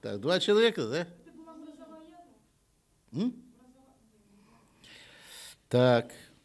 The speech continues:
дикие звери, Аров, Аров, Аров, да. Потом мор, мор, девер, далит, да, вет, рейш.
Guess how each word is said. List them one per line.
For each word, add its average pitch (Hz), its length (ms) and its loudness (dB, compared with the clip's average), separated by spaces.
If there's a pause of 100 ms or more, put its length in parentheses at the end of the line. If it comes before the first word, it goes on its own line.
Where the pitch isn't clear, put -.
(500)
дикие 220 560 2
звери, 123 500 4
Аров, 143 420 6 (840)
Аров, 131 640 -2 (760)
Аров, 113 500 -2 (880)
да. 82 220 -12 (1000)
Потом 247 580 2
мор, 175 580 2 (280)
мор, 190 480 -4
девер, 127 800 4 (920)
далит, 135 680 0 (340)
да, - 300 0 (800)
вет, 160 480 2
рейш. 113 540 0